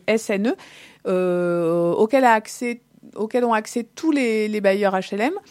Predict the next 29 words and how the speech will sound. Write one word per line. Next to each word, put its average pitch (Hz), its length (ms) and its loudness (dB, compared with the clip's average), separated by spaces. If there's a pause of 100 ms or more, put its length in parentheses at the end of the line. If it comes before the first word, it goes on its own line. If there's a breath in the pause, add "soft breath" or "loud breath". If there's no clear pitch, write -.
(220 loud breath)
Donc, 190 220 -6
par 214 160 0
exemple, 214 500 -2
pour 170 300 -4
donner 165 220 -6
un 175 120 -4
exemple 165 560 -6 (100)
<laughs> - 140 -18
lozérien, 190 640 0 (120)
<laughs> 180 140 -8
concret, 254 460 0 (400 loud breath)
euh, 190 160 2
je 196 140 0
donne 254 280 2
toutes 262 200 -8
les 262 120 0
pièces 240 520 0 (180)
auprès, 226 560 0
euh, 160 400 0
du 170 180 -12
bailleur, 180 540 0
euh, 151 400 -4
H 165 160 -10
L 170 80 -4
M, 175 180 -4
euh, 147 340 -6
Polygone. 175 460 0 (540 loud breath)
Euh, 156 480 -4
ben, 156 260 -2